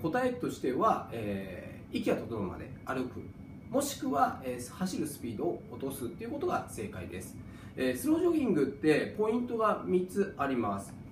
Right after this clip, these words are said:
で、こちらでまとめたんですけれども、一つがフォームですね。正しいフォームで走りましょうねって、えー、いくつか、い-、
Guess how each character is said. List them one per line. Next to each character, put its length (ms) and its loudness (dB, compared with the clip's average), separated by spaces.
で、 100 0
こ 120 2
ち 100 2
ら 120 8
で 120 4
ま 140 2
と 100 2
め 100 8
た 140 0
ん 100 2
で 100 -2
す 120 -10
け 80 -6
れ 80 -4
ど 120 -6
も、 360 4
一 220 4
つ 140 4
が 260 4
フ 140 8
ォ 20 2
ー 20 2
ム 20 -8
で 100 -8
す 120 -8
ね。 160 4
正 200 2
し 120 -2
い 20 6
フ 160 0
ォ 40 0
ー 20 0
ム 100 2
で 60 -4
走 260 -6
り 60 -2
ま 160 0
し 100 -4
ょ 80 0
う 60 0
ね 160 4
っ 60 6
て、 280 -8
え 240 0
ー、 40 -2
い 20 -10
く 140 -4
つ 100 -8
か、 260 -6
い-、 100 0